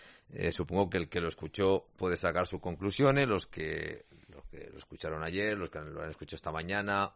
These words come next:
o no lo han escuchado, eso ya depende de, de cada uno, sobre la situación deportiva, que es en el fondo lo que más importa, aunque yo sigo diciendo que no podemos desvincular el tema deportivo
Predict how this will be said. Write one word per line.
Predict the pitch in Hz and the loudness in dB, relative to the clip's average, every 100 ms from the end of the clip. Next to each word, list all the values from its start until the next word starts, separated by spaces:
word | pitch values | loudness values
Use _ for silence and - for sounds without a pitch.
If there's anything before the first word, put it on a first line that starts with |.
| - | -8
o | 80 | -6
no | 80 101 | 0 2
lo | 104 | 2
han | 90 | 0
escuchado, | - 107 143 143 165 - - - - - _ | -4 2 6 6 4 2 -16 -20 -20 -20 _
eso | - - | -10 -4
ya | 87 82 | 0 0
depende | 76 82 80 78 | 0 -4 -2 0
de, | 78 78 78 - | 0 -4 -6 -6
de | 82 | -2
cada | 95 101 | 4 8
uno, | 113 139 147 - - - - - - | 8 8 4 2 -10 -20 -20 -20 0
sobre | - 139 147 151 | 10 12 12 12
la | 127 110 101 | 12 12 12
situación | 92 95 101 113 113 | 10 6 6 8 8
deportiva, | 117 113 104 131 123 131 131 127 - _ - - - | 10 10 8 6 10 12 12 10 2 _ -20 -20 -8
que | - 95 | 4 6
es | 92 - | 6 0
en | 85 | -2
el | 80 | -2
fondo | - 107 92 | 0 2 4
lo | |
que | 80 | 4
más | 87 92 | 2 2
importa, | 107 95 117 113 113 | 4 8 8 10 10
aunque | 107 92 113 120 - _ | 8 6 6 6 0 _
yo | - 92 | 0 4
sigo | 101 120 113 | 6 6 6
diciendo | 110 117 113 113 123 120 - - - - | 4 2 0 4 4 2 -8 -20 -20 -12
que | - 104 | 0 6
no | 123 | 8
podemos | 127 127 135 139 127 - - - | 10 10 10 8 6 -2 -12 -18
desvincular | 80 92 90 92 85 101 110 104 | -4 0 2 0 2 6 10 10
el | 87 78 | 8 2
tema | 127 113 | 4 6
deportivo | 123 107 92 - 110 107 113 | 6 4 2 4 6 6 4